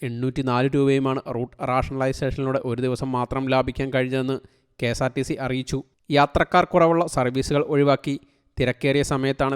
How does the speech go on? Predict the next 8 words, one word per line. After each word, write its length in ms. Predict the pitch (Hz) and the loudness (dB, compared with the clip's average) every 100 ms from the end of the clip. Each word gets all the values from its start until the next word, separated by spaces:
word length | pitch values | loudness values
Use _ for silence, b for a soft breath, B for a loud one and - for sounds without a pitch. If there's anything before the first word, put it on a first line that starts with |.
| 131 | -2
കൂടുതൽ 300 | 117 123 135 127 | -2 2 0 0
സർവീസ് 340 | 127 131 - | -2 -2 -2
നടത്തിയാണ് 400 | 139 131 139 131 135 - | -4 0 0 0 -4 -4
റൂട്ട് 220 | 127 135 - 156 | -2 -2 -2 0
റാഷണലൈസേഷൻ 760 | 131 117 139 135 139 143 127 147 | 0 0 0 2 2 0 -2 -2
നടപ്പാക്കിയത്. 560 | 139 131 - 127 139 135 - - 143 | 0 2 2 4 4 2 0 -2 0
ഡെഡ് 180 | 151 - | 2 6
കിലോമീറ്റർ 440 | 175 185 180 180 | 8 10 8 6